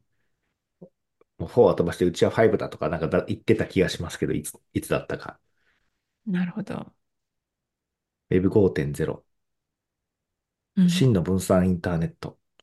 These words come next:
Speaker 1: みたいな。
Speaker 2: なるほど。
Speaker 1: フォーとファイブも一応あるみたいですよ。
Speaker 2: なるほど。
Speaker 1: 聞かないですけど、
Speaker 2: はい。
Speaker 1: その後。
Speaker 2: はい。
Speaker 1: もうウェブじゃなくていいんじゃないですかね。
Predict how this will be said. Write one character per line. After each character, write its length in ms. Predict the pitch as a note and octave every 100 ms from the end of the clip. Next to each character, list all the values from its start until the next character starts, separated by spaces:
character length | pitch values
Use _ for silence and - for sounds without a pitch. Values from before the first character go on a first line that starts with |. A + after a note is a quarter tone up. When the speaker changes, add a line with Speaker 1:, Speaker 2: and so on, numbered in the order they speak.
| _ _ _ _ _ _ _ _ _ _ -
Speaker 1:
み 100 | -
た 120 | -
い 80 | B1+
な。 180 | - _ _ _ _ _ _ _ _ _ -
Speaker 2:
な 180 | C#3 -
る 60 |
ほ 40 | -
ど。 60 |
Speaker 1:
フ 100 | -
ォ 40 | G2+
ー 40 |
と 80 | D2+
フ 80 | -
ァ 120 | F2
イ 40 |
ブ 100 | D#2
も 120 | C#2 C#2+
一 140 | -
応 80 | E2+
あ 60 |
る 60 | D#2
み 80 | C#2
た 80 | A#1
い 40 |
で 40 |
す 60 | -
よ。 200 | A2+ - _ _ _ _ _ _ _ _ _ _ G3+
Speaker 2:
な 220 | F3+ F3
る 80 | F3+
ほ 120 | G3
ど。 120 | - - _ _ _ _ _ _ _ _ _ _ _ _ _ _
Speaker 1:
聞 120 | -
か 100 | -
な 80 | E2
い 60 | D2
で 40 |
す 80 | -
け 80 | -
ど、 40 |
Speaker 2:
は 20 |
い。 40 | -
Speaker 1:
そ 60 |
の 60 | C2+
後。 320 | - - - _ _ _
Speaker 2:
は 160 | F3 D#3
い。 80 | -
Speaker 1:
も 140 | G#2
う 20 |
ウ 20 | F2
ェ 100 | G#2+
ブ 120 | D3+
じ 80 | G#3
ゃ 40 |
な 100 | A3
く 60 | -
て 100 | -
い 40 |
い 20 | G#2
ん 20 |
じ 80 | A#2+
ゃ 40 |
な 40 |
い 40 | -
で 40 |
す 60 | -
か 60 | F2+
ね。 220 | A2